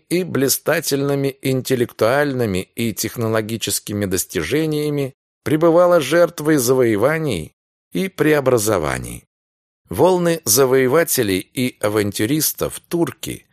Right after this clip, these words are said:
афганцы, парфяне, монголы, накатывали каждое столетие из Центральной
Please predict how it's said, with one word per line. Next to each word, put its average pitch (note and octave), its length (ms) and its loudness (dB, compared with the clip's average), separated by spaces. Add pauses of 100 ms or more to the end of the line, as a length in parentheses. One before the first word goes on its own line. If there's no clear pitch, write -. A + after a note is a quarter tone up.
(140)
афганцы, A#2+ 840 -2 (360)
парфяне, D3 760 0
монголы, B2+ 800 2 (460)
накатывали E3+ 640 2
каждое D#3 480 2
столетие C#3+ 680 0
из C3 220 -4
Центральной D3+ 960 -2